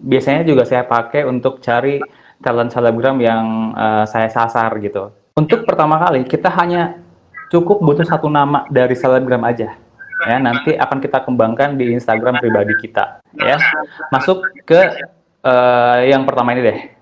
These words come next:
ya, Sosiabas. Oke. Nah, karena saya sudah beberapa kali pakai di Sosiabas, jadi saya akan sedikit cerita juga.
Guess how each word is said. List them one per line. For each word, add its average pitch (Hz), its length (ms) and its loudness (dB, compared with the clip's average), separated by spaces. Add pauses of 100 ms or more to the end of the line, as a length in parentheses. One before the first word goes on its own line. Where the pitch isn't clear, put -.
(120)
ya, - 280 -8 (200)
Sosiabas. 110 800 0
Oke. 95 280 -2 (920)
Nah, 113 300 -2 (680)
karena 156 200 0
saya 190 120 2
sudah 156 280 2
beberapa 139 400 4
kali 143 280 2
pakai 139 480 0
di 127 80 -2
Sosiabas, 117 720 0 (400)
jadi 147 480 2 (360)
saya 147 240 4
akan 139 160 -2
sedikit 139 360 -2
cerita 123 360 0
juga. 117 600 0